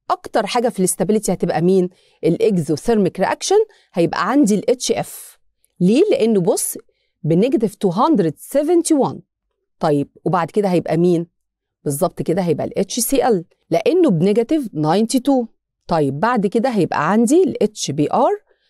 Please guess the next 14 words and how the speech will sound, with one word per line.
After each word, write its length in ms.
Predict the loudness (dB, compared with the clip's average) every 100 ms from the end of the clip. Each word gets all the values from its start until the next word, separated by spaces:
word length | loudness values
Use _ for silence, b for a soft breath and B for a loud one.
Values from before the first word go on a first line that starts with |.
| -6
بعد 280 | -2 -2 -2
كده 420 | -2 0 -2 -4 _ _ _ -4
اقل 380 | 0 2 2 2
واحد 360 | 0 -2 -4
فيهم 240 | -2 -2 -2
هيبقى 580 | 0 0 2 0 0 -4 -4
ال 200 | -2 0
اتش 280 | -2 -2
اي. 260 | -4 -4 -8 _ _ _ _ _ -4
يلا 220 | 0 2
كده 220 | 0 -2 -2
نشوف 280 | -2 -2 0
الارينجمنت 1000 | -2 -6 -4 0 2 0 0 0 0
بتاعتهم. 420 | -2 -2 -2 0